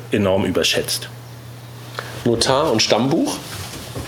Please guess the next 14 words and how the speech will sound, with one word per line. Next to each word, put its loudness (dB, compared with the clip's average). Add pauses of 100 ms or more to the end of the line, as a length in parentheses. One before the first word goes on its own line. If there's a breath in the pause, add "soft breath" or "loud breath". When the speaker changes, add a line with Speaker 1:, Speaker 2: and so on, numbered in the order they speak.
(2250 loud breath)
Speaker 1:
Halte 4
ich 2
persönlich 4
für 4
einen 4
großen, 2
großen 2
Faktor. 2
Also 2
es 0
geht 2
ja 4
ein 4
bisschen, 2